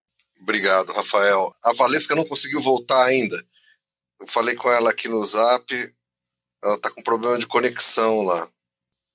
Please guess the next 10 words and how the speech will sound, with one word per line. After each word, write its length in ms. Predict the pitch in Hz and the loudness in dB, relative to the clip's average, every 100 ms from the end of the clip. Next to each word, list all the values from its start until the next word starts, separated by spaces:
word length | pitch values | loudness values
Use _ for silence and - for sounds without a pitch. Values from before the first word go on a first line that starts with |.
| _ | _
Deixa 140 | - 117 | -2 0
eu 40 | |
ver, 180 | 98 95 | -2 -2
tem 140 | 127 | 0
alguma 260 | 127 117 117 | 0 0 0
pergunta 640 | 120 101 101 113 107 104 92 - | 0 -4 -2 -2 0 -2 -4 -4
aqui? 340 | 101 - 110 | -10 -4 0
Acho 200 | 107 - | 2 0
que 80 | - | -2
não. 360 | 107 101 98 | -4 -2 -2